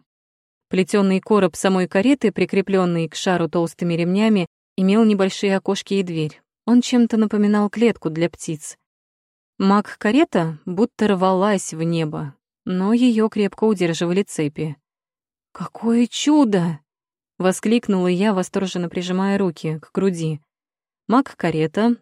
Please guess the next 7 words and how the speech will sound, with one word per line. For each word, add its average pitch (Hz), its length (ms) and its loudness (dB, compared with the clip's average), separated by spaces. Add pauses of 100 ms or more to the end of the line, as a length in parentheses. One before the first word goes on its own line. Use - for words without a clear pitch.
действительно 175 920 -2
впечатляла 170 640 -2
и 165 120 0
размерами, 165 640 -2
и 156 80 -4
необычным 170 640 -4
видом. 170 400 -2